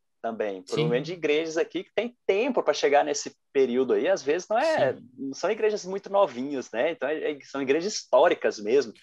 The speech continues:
Speaker 1: que têm
Speaker 2: Hum.
Speaker 1: toda a sua, sua referência e, e se chegar o pé pra, pra mudar de uma vez por outra,
Speaker 2: Não,
Speaker 1: nós não
Speaker 2: não
Speaker 1: somos,
Speaker 2: vai funcionar.
Speaker 1: a gente não aguenta isso.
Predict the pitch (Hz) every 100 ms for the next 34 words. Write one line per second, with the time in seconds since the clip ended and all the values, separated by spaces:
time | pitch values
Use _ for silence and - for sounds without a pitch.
0 | - _ - 120 135 139 123 135 180 214
1 | 180 160 160 143 - - 127 123 131 139
2 | 123 156 - 175 - _ _ - 123 -
3 | 135 - - - 143 123 131 196 - -
4 | 175 165 - 160 139 - - _ 135 135
5 | 147 123 127 127 131 117 120 - 127 147
6 | 147 147 170 - - 139 147 147 151 156
7 | 147 156 - 113 107 156 - 170 151 226
8 | 120 92 - -